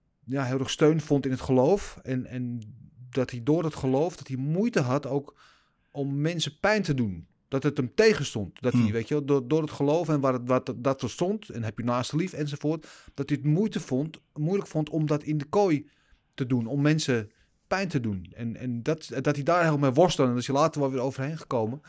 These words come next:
Speaker 1: Eh, ja, ja, het is wel, heel, trouwens wel, wel grappig dingetje om te weten. Hij traint samen, want ze,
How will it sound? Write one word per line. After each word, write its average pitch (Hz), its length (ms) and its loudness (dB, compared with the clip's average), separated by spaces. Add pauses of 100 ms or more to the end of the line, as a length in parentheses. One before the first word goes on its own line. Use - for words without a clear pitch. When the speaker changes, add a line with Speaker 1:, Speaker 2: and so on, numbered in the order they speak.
(380)
Speaker 1:
Eh, 117 840 -6
ja, 151 340 -2 (120)
ja, 123 200 -10
het 107 100 -12
is - 160 -14
wel, 120 320 -10 (180)
heel, 143 200 0
trouwens 147 280 0
wel, 131 120 -4
wel 139 120 -6
grappig 147 360 -4 (420)
dingetje 135 360 -2
om 117 60 -8
te 131 100 -8
weten. 143 240 0
Hij 127 100 -2
traint 180 300 0
samen, 101 300 -2
want 151 140 -6
ze, 101 120 -10